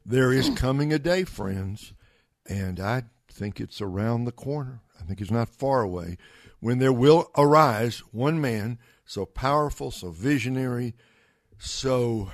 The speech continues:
ruthless, so charismatic in his personality that he will unite the whole world under a global dictatorship. So I think Elon Musk's warning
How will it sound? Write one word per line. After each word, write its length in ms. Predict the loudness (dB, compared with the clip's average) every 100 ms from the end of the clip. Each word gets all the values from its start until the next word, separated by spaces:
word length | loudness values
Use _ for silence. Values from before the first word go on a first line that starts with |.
| -12
ruthless, 840 | -4 0 2 0 -6 -8 -8 -12 _
so 320 | -12 -6 -6
charismatic 1120 | -6 -6 -6 -6 -6 -6 -4 -4 -4 -8 -14 -20 _ _ _ _
in 140 | -4 -2
his 180 | -4
personality 1080 | -8 -4 -2 -2 -4 0 0 0 -4 -6 -10 -10 -20 _ _
that 120 | -12
he 360 | -6 0 0 0
will 560 | 0 4 4 2 -2 -8 _ _ _
unite 720 | 0 2 4 4 4 2 -2 -10 -6
the 160 | -4
whole 260 | 0 2 2
world 400 | 0 -2 -2 -6 -14 _ _ _
under 400 | 2 2 4 4
a 80 | 2
global 760 | 0 0 4 4 4 0 -4 -4
dictatorship. 920 | -4 -4 -4 -4 -2 -6 -6 -10 -12 _ -20 -20 -12
So 160 | 0 2
I 80 |
think 280 | 4 4 4
Elon 500 | 4 6 6 6 2 2
Musk's 540 | 6 8 6 2 -6
warning 580 | 2 6 8 8 4 -2